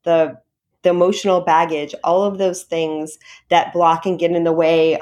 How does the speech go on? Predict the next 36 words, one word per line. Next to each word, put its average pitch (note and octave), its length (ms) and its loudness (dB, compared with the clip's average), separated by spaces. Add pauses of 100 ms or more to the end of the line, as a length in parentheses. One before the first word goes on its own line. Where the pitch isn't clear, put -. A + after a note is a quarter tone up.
of C#3+ 600 0
expressing G3+ 800 -2
and, E3+ 380 0
and D#3 540 -2
connecting F3+ 540 0
with, D#3+ 200 0 (160)
you F3 160 -6
know, E3 140 0
the E3 180 -4 (140)
true F#3 180 -4
call D#3+ 300 0
of D3+ 100 -4
your C#3+ 140 -6
soul. - 400 -4 (840)
And F3 300 2
so E3+ 400 2
one F#3 260 0
thing F#3 160 0
that D#3+ 180 0
we E3+ 60 -2
didn't C4+ 240 2
talk E3 240 0
about, D#3 380 -2
but E3+ 140 -2
it's - 280 -12 (140)
probably F#3+ 380 -6
really F3 220 -2
important E3+ 580 -4 (380)
for F#3+ 140 0
me, A3 480 2 (1120)
the G#3+ 160 0
emotional A#3 420 0
baggage G3 540 0
piece, - 400 -8 (120)
the, F3 460 2 (100)
the, G3 220 -6